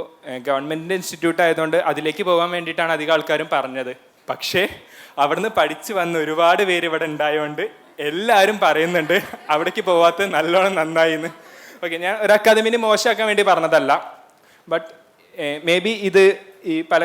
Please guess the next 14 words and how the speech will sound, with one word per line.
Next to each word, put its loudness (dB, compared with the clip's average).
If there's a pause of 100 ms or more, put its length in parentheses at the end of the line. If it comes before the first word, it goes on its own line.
കാര്യങ്ങളും, 0
ഇവിടുന്ന് -4
പറയുന്ന 2
പല 4 (100)
കാര്യങ്ങളും 2
YouTube-ലും -8
ഒക്കെ -6
നാളെ 2
വരും. -6 (520)
So -6 (720)
എനിക്ക് -4
പറയാനുള്ളത് 4 (160)
ഇനി -4 (360)
സിവിൽ -6